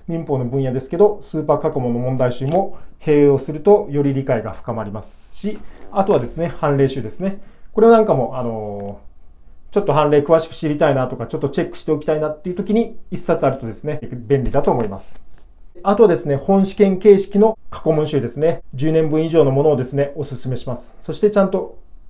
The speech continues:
五つの選択肢の中から一つ選ぶというこのトレーニングですね。これも合わせてしていくことをお勧めします。そして、あとはちょっとテキストとは違うんですけど、そして予備校の模試なんかもですね、受けてみるということも必要になると思いますので、そちらもですね、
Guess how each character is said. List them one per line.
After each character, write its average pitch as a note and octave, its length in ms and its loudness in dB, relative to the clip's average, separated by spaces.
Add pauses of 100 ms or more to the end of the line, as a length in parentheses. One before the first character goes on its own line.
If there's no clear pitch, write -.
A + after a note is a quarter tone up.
(120)
五 F#3+ 200 -4
つ - 80 -6
の E3 100 2
選 E3 200 -2
択 E3+ 140 -2
肢 E3+ 100 -8
の D#3+ 60 -4
中 D3+ 160 -4
か F3+ 100 -2
ら - 180 -6
一 - 220 4
つ D#3 120 4
選 E3 120 10
ぶ D3 100 2
と C#3 80 -4
い B2 60 0
う A#2+ 40 -2
こ - 140 -4
の C#3 80 -4
ト E3 140 -2
レ D#3+ 100 4
ー - 20 4
ニ C3 100 0
ン - 20 0
グ A#2 60 -2
で G#2 60 -8
す - 60 -16
ね。 E3+ 220 -6 (240)
こ - 100 -4
れ E3 60 4
も D3 160 2
合 F3 60 6
わ - 80 4
せ - 100 -4
て G3 260 -4 (160)
し - 120 -16
て C3+ 100 -2
い A#2+ 40 -4
く B2 60 -10
こ A#2+ 120 -8
と C#3 100 -2
を F#3+ 100 4
お G3 60 2
勧 A#2 260 -8
め A2 80 -8
し G#2 140 -14
ま G#2 80 -10
す。 - 200 -18 (220)
そ G3+ 80 0
し G3 80 -8
て、 A3+ 140 2
あ A3+ 100 6
と A3 80 6
は G3 60 6
ち G3 80 0
ょ - 20 2
っ - 40 -4
と C#3 80 -4
テ - 160 -2
キ F#3+ 100 -2
ス - 80 -6
ト F#3+ 80 -4
と E3+ 80 2
は D3 60 2
違 - 180 0
う G3 80 6
ん - 20 2
で F#3 80 2
す F3 80 -8
け G#3 80 4
ど、 G#3+ 220 2 (180)
そ - 100 -8
し C#3 60 -6
て - 80 -6
予 E3 100 4
備 D#3 140 0
校 E3 100 2
の D#3 280 6
模 D#3+ 160 0
試 - 100 -6
な D3 60 2
ん A#3 80 -2
か B2+ 80 -4
も A#2 100 -2
で G#2 60 -8
す - 100 -14
ね、 G3 260 -2 (160)
受 - 160 -6
け - 40 -4
て B2+ 80 0
み A#2+ 80 0
る - 120 -8 (220)
と F#3 80 -4
い F3+ 40 0
う - 20 -4
こ F3+ 80 0
と G3+ 100 6
も A3+ 320 2 (200)
必 - 200 -6
要 C3+ 80 2
に B2+ 60 -2
な B2 80 0
る A#2+ 80 -6
と B2 60 -8
思 A2+ 100 -4
い - 20 -4
ま A#2 120 -4
す - 60 -10
の D3+ 60 -4
で、 F3 140 -4
そ - 120 -8
ち - 100 -2
ら G3 60 6
も G3 100 4
で D3+ 80 -4
す - 80 -10
ね、 E3 200 -2